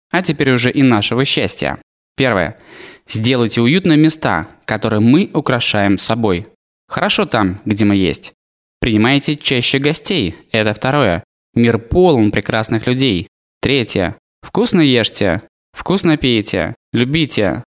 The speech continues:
работайте и вообще всё делайте вкусно. Четвёртое. Двигайтесь, неважно куда и с кем, и с какой скоростью. Просто шевелитесь. Украшайте собой ту одежду, в которой вам удобно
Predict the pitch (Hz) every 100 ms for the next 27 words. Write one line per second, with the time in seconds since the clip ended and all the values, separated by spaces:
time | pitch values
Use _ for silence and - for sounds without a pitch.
0 | - 127 160 156 104 98 101 92 220 196
1 | 123 - 131 110 - 101 110 143 147 -
2 | 104 - 107 98 98 90 - _ _ -
3 | - 110 143 139 - 95 85 _ _ _
4 | _ 117 117 156 147 113 98 87 - _
5 | - 110 117 110 107 - 113 160 170 147
6 | - 107 98 92 - - - 139 123 117
7 | 131 110 98 - 90 - _ _ - -
8 | 113 - 160 - 180 107 95 82 - -
9 | _ _ _ _ _ _ - 233 180 160
10 | 156 131 120 - 113 110 104 107 98 117
11 | 165 139 95 - _ - 135 139 127 117
12 | 131 143 143 185 123 101